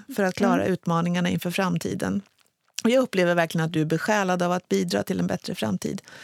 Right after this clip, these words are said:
Speaker 1: Jag tänkte vi skulle orda lite om det där med hopp. Eh, jag vet att du har en tvååring där hemma. Eh, och jag har precis välsignats med två små barnbarn. De har
Speaker 2: Mm.
Speaker 1: precis fyllt ett. Och vi vill ju gärna att de ska ha en framtid att se fram emot.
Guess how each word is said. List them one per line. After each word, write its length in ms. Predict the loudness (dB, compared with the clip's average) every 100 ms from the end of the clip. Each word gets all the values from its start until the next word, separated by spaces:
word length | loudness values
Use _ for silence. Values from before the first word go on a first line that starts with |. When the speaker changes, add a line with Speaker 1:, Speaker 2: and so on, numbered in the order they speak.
| -20 -20 -12
Speaker 1:
Jag 100 | -4
tänkte 260 | 0 0 0
vi 80 | -2
skulle 240 | 0 0 0
orda 340 | 0 0 0
lite 280 | 0 0 0
om 100 | 0
det 80 | 2
där 180 | 0 2
med 320 | 2 0 -2
hopp. 420 | -2 -4 -4 -16 -16 -20 _ _ _ _ _ _ _ -6
Eh, 400 | -4 -2 -2 -2 -4 -8 -6
jag 120 | -2
vet 240 | -2 -2
att 100 | -4
du 60 | 0
har 80 | 0
en 60 |
tvååring 460 | 0 -2 0 2 2
där 100 | 2
hemma. 340 | 0 0 -2 -4 _ _ -20 -20 -20 -20 _ -6
Eh, 320 | -2 0 0
och 80 | 2
jag 140 | 2
har 100 | 2
precis 360 | 0 -2 -2 -2
välsignats 520 | -2 -2 -2 -2 -2
med 120 | -6
två 180 | -4 -4
små 180 | -2 -2
barnbarn. 460 | -2 -2 -2 -2
De 100 | 0
har 60 | 0
Speaker 2:
Mm. 40 | 0
Speaker 1:
precis 300 | -4 -4 -6
fyllt 240 | -10 -8 -8
ett. 480 | -8 -10 _ -12 -6
Och 100 | -2
vi 60 | 0
vill 180 | 2 2
ju 80 |
gärna 240 | 2 2 0
att 80 | -2
de 140 | -4
ska 160 | 0 0
ha 180 | 2
en 100 | 0
framtid 420 | 0 -2 -2 -4 -6
att 80 |
se 100 | -6
fram 300 | -6 -2 -2
emot. 440 | -2 -4 -6 -8